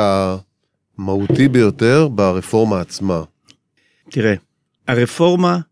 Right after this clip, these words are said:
Speaker 2: מת-, מתייחסת לשרשרת ייצור החשמל. יש בשרשרת ייצור החשמל ארבע חוליות בסיסיות, שהן שרשרת הערך, ייצור החשמל, זה תחנות הכוח הגדולות,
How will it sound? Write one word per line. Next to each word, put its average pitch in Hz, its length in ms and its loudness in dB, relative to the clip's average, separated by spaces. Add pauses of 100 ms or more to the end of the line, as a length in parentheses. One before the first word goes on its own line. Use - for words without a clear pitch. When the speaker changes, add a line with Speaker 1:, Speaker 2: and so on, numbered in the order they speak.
(480)
Speaker 2:
מת-, 123 260 -4 (100)
מתייחסת 143 800 -2 (420)
לשרשרת 127 680 -2
ייצור 113 280 -6
החשמל. 107 420 -10 (540)
יש 180 200 2
בשרשרת 139 520 -2
ייצור 123 260 -6
החשמל 117 520 -4 (760)
ארבע 135 200 0
חוליות 107 340 -2 (680)
בסיסיות, - 560 -8 (340)
שהן 196 180 0
שרשרת 151 440 0
הערך, 120 400 -4 (180)
ייצור 135 360 2
החשמל, 123 400 -4 (320)
זה 117 80 -4
תחנות - 480 -6
הכוח - 320 -8
הגדולות, 131 320 -8